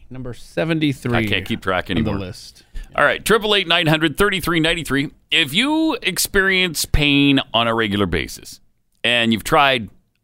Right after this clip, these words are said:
Speaker 2: all kinds of things to try to eliminate that pain and nothing has worked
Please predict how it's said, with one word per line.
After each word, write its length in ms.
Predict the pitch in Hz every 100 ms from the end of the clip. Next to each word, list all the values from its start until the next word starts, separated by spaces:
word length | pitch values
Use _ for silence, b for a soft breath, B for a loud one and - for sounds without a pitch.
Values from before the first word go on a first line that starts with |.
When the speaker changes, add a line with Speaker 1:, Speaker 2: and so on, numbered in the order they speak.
| _
Speaker 2:
all 260 | 185 269 277
kinds 300 | 202 160 -
of 60 |
things 340 | 95 80 - - _ - _ _ -
to 80 | 110
try 320 | 139 135 127
to 440 | 120 127 113 104 - -
eliminate 480 | 131 131 127 131 127
that 220 | 131 123
pain 400 | 131 107 92 90
and 220 | 80 98
nothing 300 | 117 127 139
has 140 | 120 98
worked 380 | 87 65 -